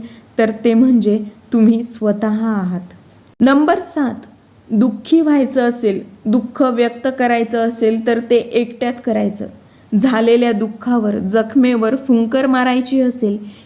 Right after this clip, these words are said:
इजा बरी करायची असेल, तर ती शांततेत आणि चमकायचं असेल, तर ते सगळ्यांसमोर. कारण हे जगाचं अलिखित सत्य आहे. तुमच्या दुःखाशी आणि तुम्हाला झालेल्या जखमांशी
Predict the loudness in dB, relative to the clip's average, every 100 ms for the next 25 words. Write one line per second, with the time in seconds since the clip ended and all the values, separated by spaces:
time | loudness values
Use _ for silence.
0 | -4 2 2 2 0 0 0 0 -2 -2
1 | 0 -2 -2 -2 0 -2 -2 -2 -2 0
2 | -2 0 0 2 2 2 0 -2 -6 -20
3 | -20 -6 0 2 0 0 0 0 -2 -2
4 | -2 -2 -2 0 0 0 -6 -12 -2 -2
5 | 2 0 0 -2 -2 0 0 0 -2 -2
6 | -4 -8 -14 -6 0 0 0 -2 -2 -2
7 | -2 0 0 -2 -4 -4 -6 -2 -2 0
8 | -2 -2 -4 -2 -4 -4 -2 -2 0 -4
9 | -6 -10 -10 0 0 2 0 0 0 -2
10 | 0 0 2 0 0 0 0 0 2 2
11 | 2 2 2 2 4 2 2 0 0 0
12 | 2 2 0 -2